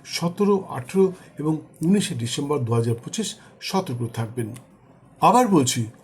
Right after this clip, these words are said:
মকর রাশির জাতিকা অর্থাৎ বোনেরা আগামী সতেরো, আঠেরো এবং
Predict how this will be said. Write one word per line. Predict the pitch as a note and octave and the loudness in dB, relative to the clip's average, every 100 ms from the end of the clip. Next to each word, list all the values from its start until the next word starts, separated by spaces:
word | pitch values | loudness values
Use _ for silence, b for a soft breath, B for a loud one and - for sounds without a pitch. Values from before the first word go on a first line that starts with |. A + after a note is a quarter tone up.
| - | 0
মকর | C#3+ G#3 F#3+ G#3 | 4 6 6 6
রাশির | G#3 G3 A3+ C3 | 4 4 -2 2
জাতিকা | C3+ C3+ D#3 F3+ D#3+ | 2 2 0 -2 0
অর্থাৎ | A#2+ B2 | 0 0
বোনেরা | G#2 B2+ F3 F#3+ G3+ G3+ B B | 0 2 6 6 6 -2 B B
আগামী | C#3 E3 F3 | 0 4 4
সতেরো, | F3 - E3+ G#3 G3+ F3 | 2 -2 -4 -2 -2 0
আঠেরো | C3 B2+ F3+ | -2 -2 0
এবং | D#3 C#3+ | 2 4